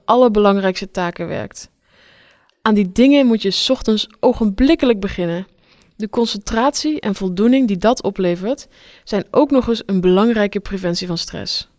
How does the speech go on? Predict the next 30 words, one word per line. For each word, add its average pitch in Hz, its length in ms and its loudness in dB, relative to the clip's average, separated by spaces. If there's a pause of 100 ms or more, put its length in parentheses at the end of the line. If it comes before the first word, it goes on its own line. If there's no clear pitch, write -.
(760)
Zoals 196 340 -4
Crabb 247 380 2
vaak 175 260 -2
zegt - 340 0
in 185 100 -4
gesprekken 226 480 -2
over 175 140 -2
dit 165 140 -6
onderwerp, 160 640 -6 (680)
"Het - 220 -10
tegenovergestelde 240 1000 4
van 175 300 -4
drukte 196 540 -4
is 196 140 -6
niet 214 240 0
ontspanning 196 800 0 (220)
of 196 140 -6
meer 196 260 4
vrije 180 320 -2
tijd. 214 500 0 (580)
Ambitieuze 226 640 2
mensen 202 400 0
zitten 208 260 -2
daar 185 140 2
niet 233 240 0
per 190 140 -2
se 190 160 -2
op 175 80 -4
te 185 100 -6
wachten. 190 460 -4